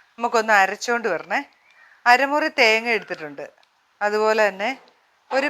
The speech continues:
പിഞ്ച് ചെറുജീരകവും ഒരു പിഞ്ച് മഞ്ഞൾപ്പൊടിയും രണ്ട് കഷ്ണം ചെറിയുള്ളിയും കൂടെ ചേർത്ത് കുറച്ച് വെള്ളം ഒഴിച്ച് നമുക്ക് അരയ്ക്കാം.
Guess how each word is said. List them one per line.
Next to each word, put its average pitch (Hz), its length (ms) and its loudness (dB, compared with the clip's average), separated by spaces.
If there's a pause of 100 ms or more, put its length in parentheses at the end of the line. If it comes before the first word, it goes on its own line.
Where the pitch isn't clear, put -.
(100)
പിഞ്ച് 247 420 -6 (100)
ചെറുജീരകവും 196 680 -4 (160)
ഒരു 220 200 -4
പിഞ്ച് 233 480 -10 (340)
മഞ്ഞൾപ്പൊടിയും 208 720 -6 (460)
രണ്ട് 262 380 0
കഷ്ണം 220 400 -8 (160)
ചെറിയുള്ളിയും 196 580 -8
കൂടെ 196 120 -6 (100)
ചേർത്ത് 165 380 -8 (480)
കുറച്ച് 285 320 0
വെള്ളം 269 260 4
ഒഴിച്ച് 233 220 -2
നമുക്ക് 269 220 0
അരയ്ക്കാം. 269 300 -4